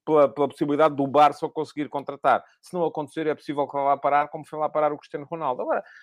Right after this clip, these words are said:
vocês acreditam que o Harry Kane, eh, que neste momento se diz, se pergunta, o Tottenham, falta um, falta-lhe um ano de contrato, o Tottenham quer cem milhões de euros por ele, ahm, o Harry Kane, será quem é que vai pagar os cem milhões? Será que é o Real Madrid? Será que é o Manchester United? Vocês acreditam que ele possa ir,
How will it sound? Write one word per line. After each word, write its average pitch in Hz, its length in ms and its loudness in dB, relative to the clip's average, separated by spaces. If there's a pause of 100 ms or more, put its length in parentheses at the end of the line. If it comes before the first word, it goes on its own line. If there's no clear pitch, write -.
(100)
vocês 226 260 -6
acreditam 143 480 -2
que 123 120 -8
o 131 80 4
Harry 131 240 6
Kane, 113 360 2 (360)
eh, 120 200 8
que 131 120 -6
neste 139 240 -2
momento 113 380 -2
se - 140 -16
diz, 117 300 -4
se - 100 -20
pergunta, 110 540 -2 (200)
o 95 120 -10
Tottenham, 113 600 2
falta 113 220 4
um, 110 380 -6
falta-lhe 117 360 0
um 117 120 -2
ano 117 120 -2
de - 40 -18
contrato, 131 460 0
o - 20 -20
Tottenham 113 340 -4
quer 127 200 2
cem 165 240 2
milhões 151 420 0
de 127 80 -6
euros 127 300 2
por 123 200 -6
ele, 135 220 2 (280)
ahm, 110 720 4 (640)
o 156 100 4
Harry 156 200 6
Kane, 156 320 4
será 147 320 6
quem 156 160 -2
é 147 80 0
que - 60 -16
vai 147 120 4
pagar 143 300 2
os 131 100 -8
cem 143 120 -6
milhões? 131 400 -2
Será 139 240 4
que - 120 -4
é 143 40 4
o 139 60 4
Real 139 220 2
Madrid? 131 360 -2
Será 139 260 4
que 143 100 -8
é 139 40 2
o 131 80 4
Manchester 131 500 -6
United? 117 400 -4
Vocês 156 300 -6
acreditam 131 440 -8
que - 100 -8
ele 123 80 -8
possa 123 300 -4
ir, 117 220 -4